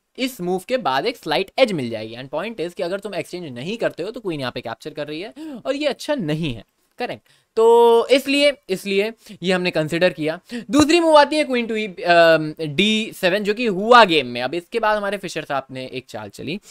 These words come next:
और यहाँ पे एक बहुत गजब की स्टोरी है यार। ये चाल चली फिशर।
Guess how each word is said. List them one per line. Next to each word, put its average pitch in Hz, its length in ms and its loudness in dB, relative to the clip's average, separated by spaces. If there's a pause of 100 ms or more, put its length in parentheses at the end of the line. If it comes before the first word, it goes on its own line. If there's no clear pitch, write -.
(280)
और 208 100 -4
यहाँ 202 200 -2
पे 254 100 -6
एक 220 60 -10
बहुत 180 180 -12
गजब 165 220 -8
की 175 120 -12
स्टोरी 131 340 -10
है 107 80 -8
यार। - 180 -20 (1400)
ये 180 200 -6
चाल - 180 -14
चली - 300 -20
फिशर। - 180 -20